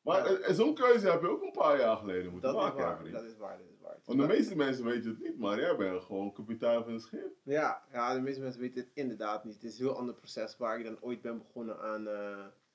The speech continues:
Speaker 2: scholing. Om dan uiteindelijk in, eh, in de bouwwereld te belanden. Het is net wat anders.
Speaker 1: Ja, maar ver-, vertel het hele verhaal. Want de meeste mensen zullen wel vragen,
Speaker 2: Ja,
Speaker 1: hoe
Speaker 2: als je
Speaker 1: zit het dan met het schip?
Speaker 2: Als je een hele verhaal wil hebben, dan begint het eigenlijk vanaf de havo dan.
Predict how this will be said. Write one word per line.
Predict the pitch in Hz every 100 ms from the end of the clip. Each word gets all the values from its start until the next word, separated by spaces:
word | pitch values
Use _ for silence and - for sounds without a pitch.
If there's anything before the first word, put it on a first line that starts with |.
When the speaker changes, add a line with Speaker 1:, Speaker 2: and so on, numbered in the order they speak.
| _ _
Speaker 2:
scholing. | - - 151 156 156 175 190 _ _
Om | 131
dan | 131 123
uiteindelijk | - 123 135 131 131 - _
in, | 131 127 123
eh, | 120 120 117
in | 131
de | 117
bouwwereld | 117 156 147 117
te | 110
belanden. | 98 92 85 -
Het | _
is | 117
net | 143
wat | 135 117
anders. | 156 120 - _ _
Speaker 1:
Ja, | 156
maar | 165 160
ver-, | 180 175
vertel | 175 190 190
het |
hele | 175 170
verhaal. | 165 175 113
Want | 95 113
de |
meeste | 127 127
mensen | 107 101 -
zullen | 101 92
wel | 95
vragen, | 87 78 76 85
Speaker 2:
Ja, |
Speaker 1:
hoe | 90
Speaker 2:
als | 101
je | 113
Speaker 1:
zit | 113
het | 107
dan | 95
met | 95 87
het | 87
schip? | - 147 147 _ _ _ _ _ _ _
Speaker 2:
Als | - 120
je |
een | 123
hele | 120 151 139
verhaal | 123 135 156
wil | 165
hebben, | 165 160
dan | 147 131
begint | 127 - 196 233
het | 208
eigenlijk | - 151 143 131
vanaf | - 135 127
de | 123 120 120 117 117 117 113 110 113 110 107 _ _ _
havo | _ 120 135 151 170
dan. | 175 175 202